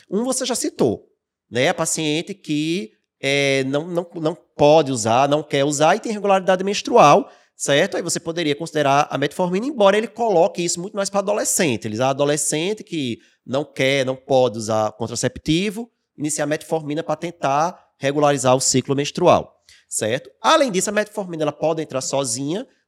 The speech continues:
quando você tem uma, uma, uma paciente com I M C acima de vinte e cinco, né, e que o problema principal são, é a questão metabólica.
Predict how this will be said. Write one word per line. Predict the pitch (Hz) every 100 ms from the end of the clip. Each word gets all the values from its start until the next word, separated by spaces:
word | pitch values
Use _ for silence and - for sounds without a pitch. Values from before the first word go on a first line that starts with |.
| _
quando | 214 190 143
você | 139 147
tem | - 131
uma, | 117 113 110 110
uma, | 110 110 104 - - _ -
uma | 117
paciente | 123 - 135 107 98
com | -
I | 127
M | 123
C | 123 -
acima | 107 - 160 170
de | 143
vinte | 139
e | -
cinco, | - 160 165 - 302 _ _ _ _ -
né, | 151
e | 202
que | -
o |
problema | 254 269 214 185 170
principal | 196 226 214 202
são, | - 214 220
é | 180
a | 196
questão | 208 190
metabólica. | 196 - 302 113 90 82